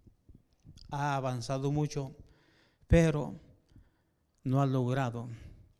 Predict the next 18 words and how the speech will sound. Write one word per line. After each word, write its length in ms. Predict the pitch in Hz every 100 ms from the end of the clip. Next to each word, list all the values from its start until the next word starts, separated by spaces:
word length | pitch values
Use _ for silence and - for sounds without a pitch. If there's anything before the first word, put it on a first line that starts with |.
| - -
el 160 | 127 135
hombre 400 | 127 120 120 131 - - - - - _ _ _
dejar 560 | - 113 123 123 113 117 - - _ _ - - - - - - -
su 200 | - 131
egoísmo 680 | 123 120 123 - 117 156 - - - - - - - - _ _ _ - _ _ _ _ _ -
y 60 |
sus 200 | - 127
pro-, 260 | - 123 120
y 120 | 131
sus, 320 | 110 127 -
ah, 280 | 127 120 113 - -
avaricias. 840 | 123 120 117 120 - 120 - - - _ _ _ _ _ _ _ _ _ _
No 160 | 131 135
ha 60 | 123
podido 360 | 120 120 117
cambiar. 400 | 117 117 135 143 143
Ha 120 | 139
cambiado 680 | 147 139 135 151 165 180